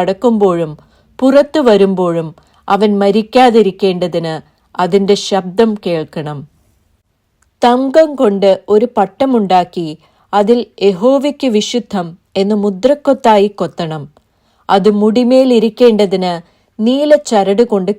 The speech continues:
കെട്ടണം. അത് മുടിയുടെ മുൻഭാഗത്തിരിക്കണം. ഇസ്രയേൽ മക്കൾ തങ്ങളുടെ സകല വിശുദ്ധ വഴിപാടുകളിലും ശുദ്ധീകരിക്കുന്ന വിശുദ്ധ വസ്തുക്കളുടെ കുറ്റം അഹരോൻ വഹിക്കേണ്ടതിന് അത് അഹരോന്റെ നെറ്റിയിലിരിക്കണം.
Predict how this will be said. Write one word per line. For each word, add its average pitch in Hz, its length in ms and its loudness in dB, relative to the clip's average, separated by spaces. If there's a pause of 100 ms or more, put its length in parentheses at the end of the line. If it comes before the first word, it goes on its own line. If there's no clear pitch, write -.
കെട്ടണം. 151 480 -10 (720)
അത് 208 180 2
മുടിയുടെ 247 500 2
മുൻഭാഗത്തിരിക്കണം. 226 1300 -2 (680)
ഇസ്രയേൽ 240 540 4
മക്കൾ 226 400 0 (120)
തങ്ങളുടെ 214 480 0
സകല 220 500 0
വിശുദ്ധ 233 500 -4
വഴിപാടുകളിലും 208 1080 0 (340)
ശുദ്ധീകരിക്കുന്ന 226 1160 0 (100)
വിശുദ്ധ 240 420 -2
വസ്തുക്കളുടെ 226 800 0
കുറ്റം 190 580 -4 (420)
അഹരോൻ 254 520 0
വഹിക്കേണ്ടതിന് 190 1120 -4 (360)
അത് 202 280 2
അഹരോന്റെ 214 560 2
നെറ്റിയിലിരിക്കണം. 190 1160 -4